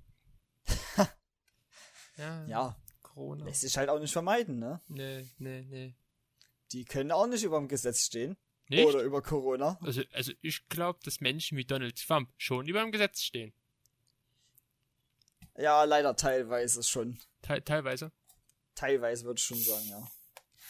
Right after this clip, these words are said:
Speaker 1: Nicht jetzt komplett, weil es gibt auch Sachen, wo er meist eingeschränkt wird.
Speaker 2: Bei was?
Speaker 1: Aber teilweise sch-, ja, er kann jetzt nicht gleich seinen roten Knopf drücken,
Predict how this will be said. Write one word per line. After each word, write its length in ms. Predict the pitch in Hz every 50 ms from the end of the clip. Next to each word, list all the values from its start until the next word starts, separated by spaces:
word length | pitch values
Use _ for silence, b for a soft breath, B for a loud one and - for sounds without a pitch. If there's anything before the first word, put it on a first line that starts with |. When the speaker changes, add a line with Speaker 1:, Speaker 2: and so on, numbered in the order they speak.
| B B B
Speaker 1:
Nicht 180 | - 156 170 165
jetzt 260 | 180 170 - - -
komplett, 460 | - 190 190 190 196 208 208 196 196 175
weil 240 | 175 170 165 165 165
es 200 | 156 156 151 -
gibt 180 | - 175 - -
auch 140 | 160 165 156
Sachen, 400 | - - 165 156 170 165 156 143
wo 140 | 147 151
er 220 | - - 143 160 165
meist 280 | 165 156 160 160 -
eingeschränkt 540 | - 156 156 156 160 - - 160 156 - - -
wird. 220 | 180 202 - - _ _ _ _ _ _ _ _ _ _ _ _ _ _ _
Speaker 2:
Bei 120 | 131 120
was? 160 | 113 127 147
Speaker 1:
Aber 160 | 143 143 143 -
teilweise 720 | - 170 170 175 170 165 147 151 151 147 143 151 151 151
sch-, 200 | - - - - _ _ _ _ _ _ _ _ _ _ _ - - - - - _
ja, 120 | 131 117 -
er 160 | - 110 117
kann 200 | - - 131 139
jetzt 160 | 131 - -
nicht 120 | - 269 -
gleich 240 | - 143 135 127 -
seinen 220 | - 131 123 120 117
roten 320 | 127 147 143 - - 117
Knopf 300 | 110 - - 165 160 - -
drücken, 480 | - - - 139 - 151 160 165 170